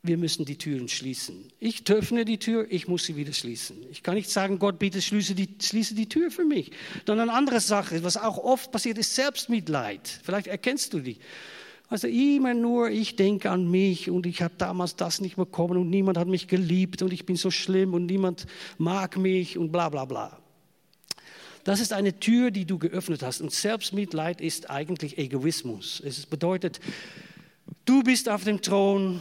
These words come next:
und du, es geht alles nur um dich. Ja, aber du bist nicht so wichtig. Ich bin ein Kind Gottes, ich bin geliebt von Gott. Ist egal, wer mich liebt oder nicht liebt. <laughs> Ist doch egal. Jesus liebt mich und das ist das Allerwichtigste. Amen.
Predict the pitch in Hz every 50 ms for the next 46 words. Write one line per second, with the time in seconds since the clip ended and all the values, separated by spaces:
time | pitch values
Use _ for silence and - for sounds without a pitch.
0 | - - 185 180 175 170 147 151 196 233 254 247 240 214 - - 214 208 226 -
1 | 240 285 294 285 277 254 - - 247 247 247 233 214 196 143 160 160 147 117 -
2 | - - - - - - - - _ _ _ - - 135 156 180 - - - -
3 | - 139 143 139 160 156 147 - - - - 156 165 - - - 110 92 95 92
4 | - - - 101 92 101 - - - _ _ - - - - - _ _ _ _
5 | - - 175 180 - - 170 170 165 151 - - 165 160 151 165 - 170 175 175
6 | 185 175 160 - - - - 156 - - 165 165 156 160 165 180 196 196 - -
7 | - 185 160 151 165 180 170 - 170 185 175 - 180 175 151 147 165 202 220 233
8 | 240 220 214 214 202 196 196 - - 196 220 - - 214 202 202 214 220 262 240
9 | - - 190 160 135 117 - - - - - - _ _ - - - - 247 -
10 | - - - 185 - - - 185 226 208 - 220 196 185 370 370 381 - - 151
11 | - - - - - - - - _ _ _ - - 170 226 285 330 392 - -
12 | 247 190 208 220 202 185 165 175 170 156 143 151 156 180 233 339 - 214 160 -
13 | - - 151 160 214 247 226 196 180 165 - - - 135 117 - - 123 120 139
14 | 131 135 147 156 175 202 220 240 233